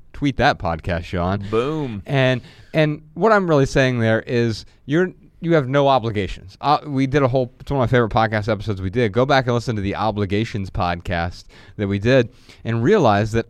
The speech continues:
Speaker 1: all of our obligations are self-inflicted obligations.
Speaker 2: Yeah.
Speaker 1: And that includes our obligation to our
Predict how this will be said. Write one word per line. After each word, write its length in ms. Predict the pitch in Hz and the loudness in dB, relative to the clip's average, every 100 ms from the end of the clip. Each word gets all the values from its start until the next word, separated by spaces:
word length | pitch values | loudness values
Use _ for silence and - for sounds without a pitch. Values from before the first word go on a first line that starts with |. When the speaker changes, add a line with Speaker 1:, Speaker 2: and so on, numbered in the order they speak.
| - | 0
Speaker 1:
all 260 | 147 185 | 2 4
of 100 | 190 | 4
our 160 | 165 135 | 4 4
obligations 840 | 135 139 127 117 139 160 151 147 - | 4 2 0 0 0 -4 -6 -8 -4
are 160 | 127 113 | -2 -2
self-inflicted 960 | - 143 131 123 - 120 117 - 107 90 | 2 0 2 -4 -2 -2 -2 -2 -4 -2
obligations. 1000 | 107 95 104 104 101 101 107 101 110 104 - | -4 0 -2 0 -4 -4 -6 -6 -8 -10 -12
Speaker 2:
Yeah. 240 | 78 76 78 - - | -10 -10 -12 -18 -6
Speaker 1:
And 160 | 143 127 | -4 0
that 160 | 165 | 0
includes 480 | 202 160 - 170 165 | 0 -4 0 0 2
our 180 | 139 113 - | 0 -2 -4
obligation 720 | 131 127 120 120 117 120 107 | -4 -2 -4 -4 -6 -10 -14
to 260 | - 135 131 | -8 -8 -6
our 400 | 107 110 107 101 | -6 -4 -2 -4